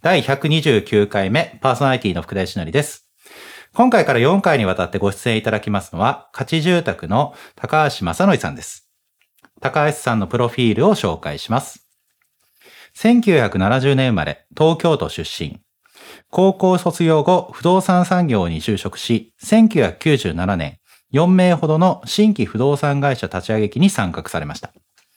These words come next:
同社取締役営業責任者、並びにグループ会社の代表取締役を務め、創業から十年で年商百倍以上に成長させ、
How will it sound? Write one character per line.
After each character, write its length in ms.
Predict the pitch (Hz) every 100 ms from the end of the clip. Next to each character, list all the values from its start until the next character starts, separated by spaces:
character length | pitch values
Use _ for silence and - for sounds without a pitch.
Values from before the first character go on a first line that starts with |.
| _ _ - - - -
同 180 | 202 220
社 160 | 147
取 200 | 120 131
締 300 | 143 143 139
役 200 | 139 135
営 260 | 117 131 143
業 220 | 135 139
責 260 | 135 135 139
任 160 | 135
者、 300 | 117 82 69 -
並 360 | 107 139 151 156
び 0 |
に 320 | 165 - -
グ 100 | 117
ル 180 | 143 196
ー 20 | 208
プ 120 | 190
会 200 | 185 185
社 120 | 113
の 280 | 90 95 - -
代 240 | 131 151
表 200 | - 156
取 160 | 151 151
締 280 | - 143 139
役 240 | 135 131 131
を 60 |
務 260 | 120 - 87
め、 240 | 95 107 _ - - - - -
創 280 | - 190 190
業 220 | 185 180
か 120 | 180
ら 100 | 151
十 240 | 147 208
年 240 | 156 85 78
で 200 | 101 -
年 260 | 101 143 156
商 220 | - 135
百 260 | 117 107 151
倍 220 | 185 185
以 20 |
上 140 | 156
に 100 | 90
成 180 | 80 98
長 140 | 92 95
さ 140 | 90
せ、 260 | - 85